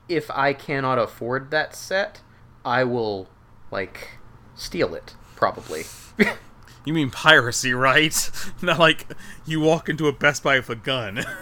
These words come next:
Speaker 2: <laughs>
Speaker 1: No, no, no, the gun.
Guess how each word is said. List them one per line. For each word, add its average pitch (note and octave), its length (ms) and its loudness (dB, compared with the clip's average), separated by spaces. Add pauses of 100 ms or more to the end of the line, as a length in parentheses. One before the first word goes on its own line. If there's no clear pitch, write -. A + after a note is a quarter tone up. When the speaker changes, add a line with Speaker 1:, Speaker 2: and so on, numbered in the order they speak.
(580)
Speaker 2:
<laughs> A#3 60 6 (1000)
Speaker 1:
No, A3+ 140 12
no, E3 380 12
no, F3+ 480 10
the G3+ 80 2
gun. C#3+ 400 4